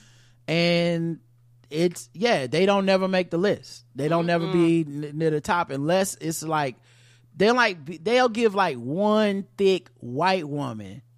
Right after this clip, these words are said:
Speaker 2: And
Speaker 1: on
Speaker 2: she
Speaker 1: the list every year.
Speaker 2: Yeah, and she is, like, fifteen, ten to fifteen pounds, a little heavier than the rest of 'em. It ain't like,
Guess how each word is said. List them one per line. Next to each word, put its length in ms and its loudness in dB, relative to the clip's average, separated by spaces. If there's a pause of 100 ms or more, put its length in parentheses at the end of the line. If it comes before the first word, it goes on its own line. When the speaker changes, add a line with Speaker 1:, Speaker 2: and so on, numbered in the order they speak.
(540)
Speaker 2:
And 100 -2
Speaker 1:
on 120 4
Speaker 2:
she 60 2
Speaker 1:
the 60 4
list 360 2
every 280 -2
year. 320 -4
Speaker 2:
Yeah, 260 -2
and 220 -6
she 320 -10
is, 180 -8
like, 380 -4 (880)
fifteen, 720 -6 (140)
ten 220 -2
to 60 -6
fifteen 400 -10
pounds, 460 -6
a 40 -14
little 220 -4
heavier 360 -4
than 120 -6
the 60 -10
rest 300 -8
of 180 -10
'em. 80 -18
It 60 -12
ain't 220 -8
like, 260 -6